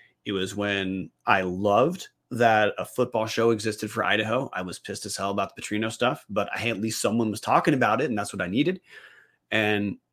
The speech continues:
I wanted to talk Vandal basketball. Nothing existed. So I pitched the idea. Uh, you know, Chris was running the show at the time.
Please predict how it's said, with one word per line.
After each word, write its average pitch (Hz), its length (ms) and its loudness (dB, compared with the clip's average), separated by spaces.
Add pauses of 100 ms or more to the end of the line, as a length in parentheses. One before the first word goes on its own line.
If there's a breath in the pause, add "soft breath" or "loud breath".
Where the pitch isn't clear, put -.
(120)
I 98 140 0
wanted 117 320 4
to 117 80 0
talk 120 280 4
Vandal 127 220 2
basketball. 110 500 0
Nothing 113 300 -2
existed. 110 500 -4
So 98 140 -2
I 95 60 0
pitched - 320 -4
the 117 100 4
idea. 104 640 2 (160)
Uh, 98 60 -2
you 104 120 -2
know, 98 80 0
Chris - 280 -4
was 98 100 -8
running 98 140 -2
the 90 60 -6
show 95 120 -6
at 92 60 -4
the 92 60 -8
time. 92 300 -4